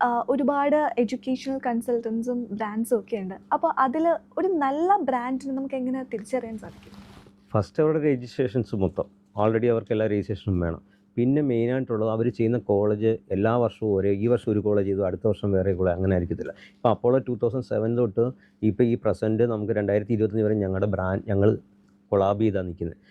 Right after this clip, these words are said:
Speaker 2: അപ്പം ഞങ്ങളുടെ വർക്ക് കറക്റ്റ് അല്ലെങ്കിൽ ഞങ്ങൾക്ക് അവിടെ സ്ഥിരമായിട്ട് നിൽക്കാൻ പറ്റത്തില്ല അങ്ങനെ ഒരു സമയത്ത്. പിന്നെ മെയിനായിട്ട് ആൾക്കാർ ശ്രദ്ധിക്കേണ്ടതെന്ന് വെച്ച് കഴിഞ്ഞാൽ നമ്മൾ മാർക്കറ്റിൽ, ഇപ്പോൾ എറണാകുളം മാർക്കറ്റിൽ ട്രിനിറ്റോസ് ഉണ്ടെങ്കിൽ ട്രിനിറ്റോസ് എത്ര നാളായിട്ട് അവിടെ ഉണ്ടെന്ന് നോക്കണം.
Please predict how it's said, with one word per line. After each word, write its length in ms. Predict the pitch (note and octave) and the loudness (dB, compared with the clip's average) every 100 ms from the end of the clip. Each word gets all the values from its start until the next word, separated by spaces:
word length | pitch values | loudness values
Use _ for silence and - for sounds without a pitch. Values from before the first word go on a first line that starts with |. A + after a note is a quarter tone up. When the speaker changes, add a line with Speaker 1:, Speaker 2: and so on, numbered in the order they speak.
| _ - | _ -6
Speaker 2:
അപ്പം 160 | G#2 B2 | 0 0
ഞങ്ങളുടെ 280 | A2+ A#2+ | 0 0
വർക്ക് 280 | C3+ A#2 - | 0 0 -2
കറക്റ്റ് 260 | B2+ A2+ G#2+ | -2 -2 -2
അല്ലെങ്കിൽ 200 | A#2 A2+ | 0 0
ഞങ്ങൾക്ക് 180 | G#2 G#2 | 0 0
അവിടെ 140 | G2 | -2
സ്ഥിരമായിട്ട് 560 | - G#2+ G2+ G#2+ G2+ G#2 | 0 0 2 2 2 0
നിൽക്കാൻ 280 | F2+ A2 B2+ - _ _ _ - | 2 0 -2 -12 _ _ _ 2
പറ്റത്തില്ല 460 | G2 - F2 E2 - - - G2 | 2 4 2 0 -4 -12 -14 0
അങ്ങനെ 220 | G#2+ A2 | 4 4
ഒരു 60 | |
സമയത്ത്. 340 | A2 G#2+ G2 F#2 | 2 0 0 0
പിന്നെ 520 | A2 A2+ B2+ C#3+ D#3 - _ - | -2 0 0 0 -2 -8 _ -4
മെയിനായിട്ട് 480 | G#2 A2 A#2+ C3 B2+ | 0 2 0 -2 0
ആൾക്കാർ 680 | C#3 C3+ B2+ A2 G#2 B2 B2 | 0 0 0 -4 -2 -2 -2
ശ്രദ്ധിക്കേണ്ടതെന്ന് 640 | A2 G2+ G#2+ A2 A#2 A#2+ | -4 -6 -2 0 0 2
വെച്ച് 200 | A2 F#2+ | 0 -2
കഴിഞ്ഞാൽ 200 | G2+ A2 | -2 0
നമ്മൾ 260 | A#2 G#2 A2 | 0 2 2
മാർക്കറ്റിൽ, 600 | G#2 G2 - B2 G2+ F2 | 4 0 2 2 2 -2
ഇപ്പോൾ 200 | - G2+ | 0 0
എറണാകുളം 440 | F#2+ A2+ B2 C#3 | 2 0 0 0
മാർക്കറ്റിൽ 320 | A#2+ G#2 A2 | -2 -4 -4
ട്രിനിറ്റോസ് 440 | A2 G#2 G2 A2+ G#2+ | -2 -2 0 0 0
ഉണ്ടെങ്കിൽ 300 | F#2+ F#2+ G#2+ | -2 0 -2
ട്രിനിറ്റോസ് 680 | - - _ - G#2 A#2+ G#2 | -2 -20 _ 0 2 4 2
എത്ര 400 | - _ - C3 | 0 _ -2 0
നാളായിട്ട് 340 | A#2 A2 G2+ | 2 0 2
അവിടെ 120 | G2 | 0
ഉണ്ടെന്ന് 300 | F#2+ F2+ G2+ | 0 0 0
നോക്കണം. 280 | F2 D#2+ D#2+ | -2 -4 -12